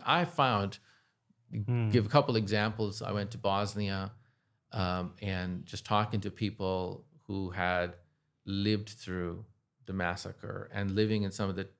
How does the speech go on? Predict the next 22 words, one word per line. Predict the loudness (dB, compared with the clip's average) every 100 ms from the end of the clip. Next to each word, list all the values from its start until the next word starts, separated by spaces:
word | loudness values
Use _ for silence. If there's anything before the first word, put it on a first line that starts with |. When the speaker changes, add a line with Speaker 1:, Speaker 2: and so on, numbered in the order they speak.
| _
Speaker 1:
communities | 0 2 2 0 -4 -4
that | -4
had | -4
been | -4 -6
completely | -8 -6 -4 -4
abandoned, | -2 -2 -2 -4 -6
but | -6
they | -4 -4
w-, | -4
still | -8 -6 0 2
wanted | 2 -2 -4 -6
to |
live | -6 -6 -4
there. | -4
I | -4
remember | -4 -4 -2 -4
an | -4
old | -2 -2 -2 _ _ _
community, | -4 -2 -2 -4 -8 -2
old | 0 0
family, | 2 4 4 0 -4 -10 -20 _ _ -8
uh, | -4 -2 -2 -4